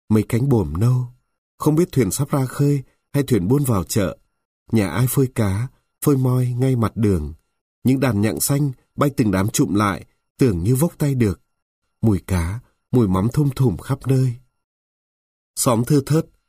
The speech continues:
lẫn với cánh ruộng muối trắng. Biển Tiết Mù ngoài bãi sú bạt ngàn, những mai tôn, mái lá, càng ép xuống dưới những tảng đá chặn lên ngăn gió thổi bay.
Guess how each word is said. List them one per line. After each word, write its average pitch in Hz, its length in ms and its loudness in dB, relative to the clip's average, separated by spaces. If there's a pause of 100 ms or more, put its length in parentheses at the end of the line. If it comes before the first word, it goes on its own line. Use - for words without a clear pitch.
(140)
lẫn 127 200 2
với 127 220 2
cánh 131 200 0
ruộng 139 300 2
muối 98 180 4
trắng. 98 220 -2 (680)
Biển 120 220 2
Tiết 143 200 0
Mù 113 220 4
ngoài 92 260 2
bãi 85 180 -2
sú 139 180 0
bạt 143 220 -2
ngàn, 90 340 -2 (380)
những 127 180 2
mai 135 140 0
tôn, 135 340 0 (320)
mái 117 180 2
lá, 117 360 0 (340)
càng 110 200 0
ép 101 200 -2
xuống 113 280 0
dưới 127 240 2
những 143 180 -2
tảng 82 220 -4
đá 90 160 -2
chặn - 240 -4
lên 131 280 0
ngăn 131 200 0
gió 113 260 -2
thổi 101 220 0
bay. 113 300 -2